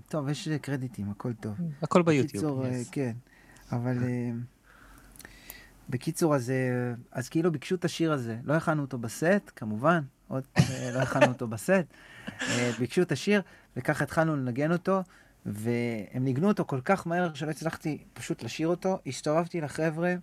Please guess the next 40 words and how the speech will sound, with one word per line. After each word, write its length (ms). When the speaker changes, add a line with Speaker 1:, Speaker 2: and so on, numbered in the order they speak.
Speaker 1:
זה 80
היה 120
באמת 280
קטסטרופה, 540
זה 60
היה 80
ביצוע 460
נוראי. 440
ואני 140
הסתובבתי 420
לחבר'ה, 560
ואני 200
גם 160
מסטול 420
מכל 360
ה-, 260
מכל 220
האילת 380
הזה, 340
ואמרתי 360
להם, 200
"זה 100
הפעם 320
האחרונה", 500
באמצע 360
השיר, 300
"זה 100
הפעם 280
האחרונה 220
שאנחנו 320
מנגנים 240
את 60
השיר 320
הזה. 180
אין 200
מצב 240
שזה 280
קורה 280
עוד 220
פעם." 120